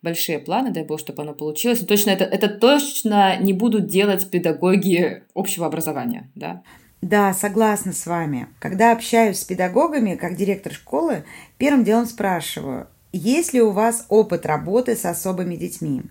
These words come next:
Speaker 2: И если отвечают, да, в классе у нас был один ребёнок, э, с С Д В Г.
Speaker 1: С гиперактивностью.
Speaker 2: Здесь я понимаю, что мы говорим не про дефектологию. Ну, не про ту, <laughs> которая мне нужна, да. Детям с особенностями развития нужна специализированная помощь,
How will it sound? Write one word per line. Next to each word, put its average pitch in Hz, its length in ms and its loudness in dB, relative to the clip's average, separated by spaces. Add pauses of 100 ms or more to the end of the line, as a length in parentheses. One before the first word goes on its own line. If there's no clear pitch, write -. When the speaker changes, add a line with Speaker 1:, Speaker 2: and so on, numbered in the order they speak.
(120)
Speaker 2:
И 175 80 -2
если 254 280 2
отвечают, 214 760 0
да, 233 360 0
в - 80 -10
классе 226 360 -2
у 185 40 -2
нас 185 180 -2
был 185 160 -4
один 185 260 -2
ребёнок, 247 720 2
э, 180 320 -4
с 160 140 -8
С 196 80 -4
Д 190 120 -2
В 175 140 -4
Г. 151 300 -4 (160)
Speaker 1:
С 202 140 4
гиперактивностью. 170 880 2 (200)
Speaker 2:
Здесь 254 320 0
я - 80 4
понимаю, 226 520 0
что 277 140 -6
мы 208 100 -2
говорим 196 640 0
не 220 120 2
про 220 140 0
дефектологию. 175 1040 -6 (260)
Ну, 220 360 0
не 220 160 2
про 202 180 0
ту, 285 440 -4
<laughs> - 920 -12
которая 196 380 -4
мне 180 160 0
нужна, 160 460 -4
да. 147 320 -8
Детям 240 360 2
с 180 80 -4
особенностями 202 640 0
развития 185 760 -2
нужна 202 360 4
специализированная 196 760 -2
помощь, 269 580 -2